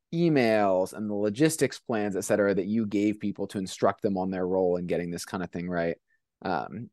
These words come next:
so that's sort of how I set up the school visits and, and think through how to make the most of them. Um, and in terms of what I've learned over the course of the school visits, I would say a lot of what I've learned is that, like, as far as the operational leaders go, there's sort of, like, three levels,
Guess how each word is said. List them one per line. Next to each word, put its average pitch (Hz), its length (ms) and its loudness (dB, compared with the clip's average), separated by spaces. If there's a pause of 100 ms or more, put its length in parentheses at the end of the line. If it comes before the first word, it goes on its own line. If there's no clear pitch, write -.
(240)
so 110 380 6
that's 123 260 6
sort 175 100 4
of 143 60 2
how 123 140 4
I 95 60 0
set 98 300 0
up 98 140 0
the 110 80 -8
school 127 260 -2
visits 131 560 4 (100)
and, 92 340 -2 (180)
and 101 160 0
think 113 300 0
through 104 280 2
how 104 120 2
to 98 40 0
make 87 200 -2
the 85 80 -4
most 87 320 -4
of 135 100 -2
them. 190 380 0 (760)
Um, 92 440 -4 (500)
and 135 80 4
in 135 60 6
terms 175 240 4
of 170 40 6
what 147 100 8
I've 98 120 4
learned 101 360 0
over 98 160 0
the 90 80 -6
course 98 420 -4
of 127 60 -2
the 135 80 0
school 147 280 4
visits, 165 460 2
I 110 100 4
would 107 180 2
say 101 460 2 (960)
a 139 60 6
lot 160 120 10
of 196 80 6
what 202 80 8
I've 127 120 6
learned 110 260 -2
is 101 120 -6
that, 104 220 2
like, 101 260 0
as - 120 -4
far 165 180 6
as 160 100 0
the 135 80 2
operational 101 600 0
leaders 82 360 -4
go, 71 380 0
there's 98 160 -2
sort 113 140 2
of, 92 80 2
like, 90 140 2
three 139 320 6
levels, 67 580 -2